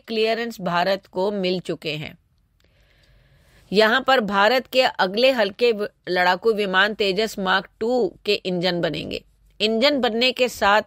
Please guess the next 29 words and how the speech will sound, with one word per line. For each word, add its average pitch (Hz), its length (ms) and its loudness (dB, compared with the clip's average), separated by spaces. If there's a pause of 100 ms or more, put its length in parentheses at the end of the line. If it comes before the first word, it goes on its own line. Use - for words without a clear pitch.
ही 202 200 -2 (920)
ये 190 180 4
इस - 340 -4
फाइटर 196 340 2
जेट 202 280 0
का 226 140 2
पहला 202 400 2
प्रोटोटाइप 202 720 -2
बनकर 180 400 -2
तैयार 170 460 0
हो 196 100 -2
जाएगा 220 440 0 (1120)
और 202 220 4
इसके 214 320 0
चार 208 320 2
साल 214 300 2
में 196 220 -2
इसे 220 360 -4
भारतीय 185 420 -2
वायुसेना 185 500 0
में 226 140 -2
शामिल 233 380 0
भी 220 120 -2
किया 185 260 0
जाएगा। - 480 -4 (600)
चलिए 277 260 4
जानते 202 440 2
हैं 277 100 0
इस 277 140 -4